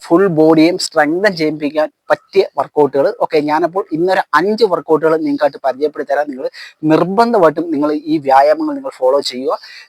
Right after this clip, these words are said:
നിങ്ങളെല്ലാവരും നടക്കാൻ പോകുന്നുണ്ട്, അല്ലെന്നുണ്ടെങ്കിൽ കൊച്ചു കൊച്ചു വ്യായാമങ്ങളൊക്കെ ചെയ്യാറുണ്ട്. പക്ഷെ എന്നാലും ഈ അഞ്ച് വ്യായാമങ്ങൾ എന്ന് പറയുന്നത് നിങ്ങളുടെ ഫുൾ ബോഡിയും നിങ്ങളുടെ നിത്യേനയുള്ള ജീവിതത്തിൽ നിങ്ങൾക്ക് വളരെ ഉപകാരപ്പെടുന്ന, നിങ്ങളുടെ ആ ഒരു ഹെൽത്ത് ഇഷ്യൂസിനെയൊക്കെ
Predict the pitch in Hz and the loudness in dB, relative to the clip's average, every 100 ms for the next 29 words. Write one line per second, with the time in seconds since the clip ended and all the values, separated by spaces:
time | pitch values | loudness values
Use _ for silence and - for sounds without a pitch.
0 | 175 208 202 208 208 214 185 175 165 185 | 0 4 4 6 4 4 2 4 4 2
1 | 190 175 165 160 156 165 165 160 165 160 | 2 4 2 2 0 0 -2 -2 -2 -4
2 | 165 - - 170 151 160 156 139 139 143 | -8 -8 -8 -6 -6 -6 -2 0 0 -2
3 | 143 147 - 135 170 175 120 139 - - | -4 -6 -4 0 4 2 0 -10 -20 -20
4 | - 147 - 202 160 147 185 190 135 - | -8 -4 -2 -2 0 0 4 2 2 -2
5 | _ _ - 185 233 - 156 160 160 143 | _ _ -8 -4 -6 -6 -6 -2 0 2
6 | 139 147 160 156 147 135 127 135 - - | 2 0 -2 -2 -2 -2 -6 -12 -18 -20
7 | - - 156 170 - - 202 220 196 147 | -20 -6 -2 0 0 -2 -2 0 0 2
8 | 143 120 - 135 151 170 156 143 _ - | 2 0 -6 -6 0 0 0 -8 _ 0
9 | 196 196 190 180 180 120 139 156 170 139 | 2 2 2 2 0 -2 -2 0 0 0
10 | - - - _ 147 160 160 185 127 127 | -4 -16 -20 _ 0 0 2 -4 _ 0
11 | 151 190 196 180 156 165 175 165 143 127 | 2 2 0 0 2 6 6 4 -6 -10
12 | 127 - 143 151 170 160 156 151 165 165 | -10 -8 -2 0 2 2 2 2 0 0
13 | 196 190 151 - 196 196 185 151 131 160 | -6 -6 -8 -6 -4 -4 -2 -4 -4 -10